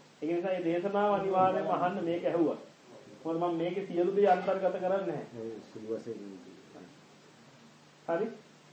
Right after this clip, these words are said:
Speaker 1: ඔබ කෙනෙකුට බලන්න මේ, මේ දේ. තථාගතයන් වහන්සේ කියනවා ඔබ දෙයක් කරද්දී හෝ හිතද්දී හෝ කියද්දී ඒකට රාගය මූලික නම්, ද්වේෂය මූලික නම්, මෝහය මූලික නම්,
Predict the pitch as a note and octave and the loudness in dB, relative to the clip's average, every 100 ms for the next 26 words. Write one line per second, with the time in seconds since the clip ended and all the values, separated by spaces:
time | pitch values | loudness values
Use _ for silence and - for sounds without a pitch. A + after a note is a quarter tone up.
0 | - - F3+ A#3+ B3 - G3 G#3 A3 A3+ | -4 0 6 8 6 4 2 4 2 2
1 | D#3 C3 - - - - D#3+ F#3 A3 G#3 | 2 0 -4 -16 -20 -6 0 2 2 2
2 | F#3+ F#3 F#3 F3+ D3 A2+ - - - - | -2 -2 -4 -2 -4 -4 -14 -20 -20 -20
3 | - E3+ A3+ A3 A3+ A3+ A3 A3 A3 G#3+ | 0 2 6 6 6 4 2 2 0 0
4 | G3 F#3+ G#3 D3 D3 E3+ F3+ G3+ G#3 G3+ | -2 -2 -2 -2 -2 0 0 2 0 0
5 | F3+ F3 F#3 F#3 F#3 E3+ D#3+ D3 F3 E3+ | 2 2 2 -4 -6 -2 -2 0 0 -2
6 | F3+ E3+ - E3+ E3+ - G2+ - - F3+ | -4 -6 -2 0 0 -2 -12 -14 -6 0
7 | G#3 F#3 D#3 F3 F#3 F#3+ E3+ E3+ F#3+ G3 | 0 2 4 6 4 0 -2 -2 -4 -6
8 | F#3 D3+ D#3+ F3+ F#3+ F3 D3+ F3 F#3 F#3+ | -6 -4 -2 -2 -2 -2 -4 -6 -8 -8
9 | F3 D3+ F3 F#3+ G3 E3 D3 C3 A#2 | -6 -4 -4 -4 -4 -4 -4 -6 -8